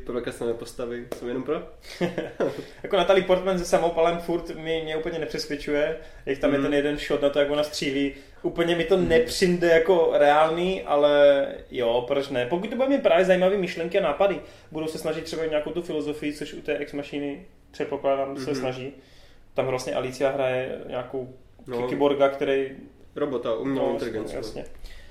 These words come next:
Speaker 2: Takže jo, jako já jsem taky docela zvědavý. Já se trošku obávám toho, aby právě to nespadlo trochu do toho akčního žánru, ale snad ne teda, no.
Speaker 1: Mhm.
Speaker 2: Snad bude mít nějaký střízlivý rozpočet a neutrhne se ze řetězu.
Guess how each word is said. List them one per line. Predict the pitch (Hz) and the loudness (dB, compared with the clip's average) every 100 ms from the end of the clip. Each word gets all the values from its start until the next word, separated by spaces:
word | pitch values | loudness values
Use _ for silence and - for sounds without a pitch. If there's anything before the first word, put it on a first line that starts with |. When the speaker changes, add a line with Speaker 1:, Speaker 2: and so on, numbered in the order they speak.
| - | -6
Speaker 2:
Takže | - 151 156 170 170 165 170 - - - - - - - - | -2 -2 2 4 6 4 2 -4 -12 -18 -16 -16 -18 -18 0
jo, | 190 254 | 4 6
jako | 202 185 | 6 6
já | 180 | 4
jsem | 190 190 | 2 -4
taky | 175 175 | -4 -4
docela | 170 185 | -4 -2
zvědavý. | 175 180 180 | 2 4 6
Já | 185 | 6
se | 202 | 4
trošku | 220 - 202 | -2 0 4
obávám | 196 202 | 6 6
toho, | 185 185 | 4 2
aby | 175 185 | 2 0
právě | 185 170 175 | 2 2 2
to | |
nespadlo | 180 175 185 175 | -4 -2 -2 -2
trochu | 165 - 170 165 156 - 120 - - - | -4 -2 -2 -2 -6 -10 -12 -12 -14 -12
do | - | -6
toho | 175 160 | -2 -2
akčního | - - 185 | -4 -4 -4
žánru, | 175 147 143 147 | 0 2 2 2
ale | 143 | 0
snad | - 143 | 0 -2
ne | 131 135 | -2 -4
teda, | 139 117 | -2 -4
no. | 113 | -6
Speaker 1:
Mhm. | 127 131 131 | -6 -8 -10
Speaker 2:
Snad | - 139 | -4 -2
bude | 139 135 | 0 0
mít | 135 | 0
nějaký | 135 135 | -2 -4
střízlivý | 135 - 139 139 139 | -8 -10 -6 -2 0
rozpočet | 135 - 139 - 135 | -2 -6 -8 -6 -4
a | 131 135 131 131 | -6 -8 -10 -8
neutrhne | 127 135 135 | -6 -6 -8
se | 135 131 | -8 -8
ze | 127 | -8
řetězu. | 127 123 113 | -6 -6 -8